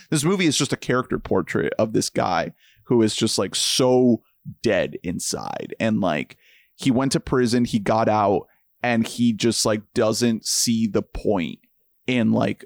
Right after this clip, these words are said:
living anymore. You know, he doesn't,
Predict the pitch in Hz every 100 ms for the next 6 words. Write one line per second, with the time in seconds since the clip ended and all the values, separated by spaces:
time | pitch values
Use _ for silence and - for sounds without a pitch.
0 | - 110 107 113 67 52 - 175 - -
1 | 107 - - 104 - 53 - _ _ _
2 | _ 113 113 104 104 120 131 123 117